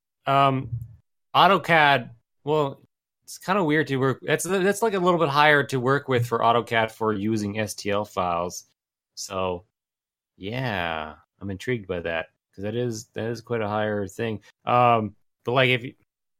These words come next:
'cause, like, literally, I've been to cut and make and do stuff, I've been using the, uh, home, the inbuilt Windows three D Builder. So it's comes stock with anything with Windows on it.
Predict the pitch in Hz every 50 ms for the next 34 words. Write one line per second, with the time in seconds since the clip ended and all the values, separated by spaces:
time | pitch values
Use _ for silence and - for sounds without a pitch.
0 | _ _ - - 127 117 120 120 - 117 131 151 151 160 156 151 151 147 - 113
1 | 127 135 139 131 120 107 98 101 120 120 117 113 110 107 - 120 113 110 107 104
2 | 101 101 _ _ _ _ _ _ _ _ _ _ _ _ _ _ - - 143 143
3 | - - 127 113 107 110 120 123 131 127 - 113 107 104 98 95 92 90 90 107
4 | 110 117 117 - - 120 117 113 107 107 117 117 101 90 85 85 - 113 107 101
5 | 98 101 107 107 104 101 101 101 98 101 101 98 98 95 92 92 90 87 90 90
6 | 92 - _ _ _ - 104 _ _ _ - - - - - 151 147 147 139 -
7 | _ _ _ _ - 113 123 123 123 - 143 165 196 196 190 156 170 180 180 180
8 | 175 - - - - _ _ _ _ _ _ _ _ - 139 170 170 156 156 160
9 | 160 156 147 131 - - - - - - 147 151 143 139 139 127 101 117 120 117
10 | 113 107 98 90 80 - _ _ _ _ _ _ _ _ _ _ _ _ _ -
11 | 110 110 110 110 107 - - - - _ _ _ _ _ _ - - 127 143 147
12 | 135 - - - - 160 147 143 - - 127 120 - - 127 131 139 143 135 -
13 | 143 131 131 123 110 117 127 127 117 110 101 95 92 98 92 92 90 90 92 -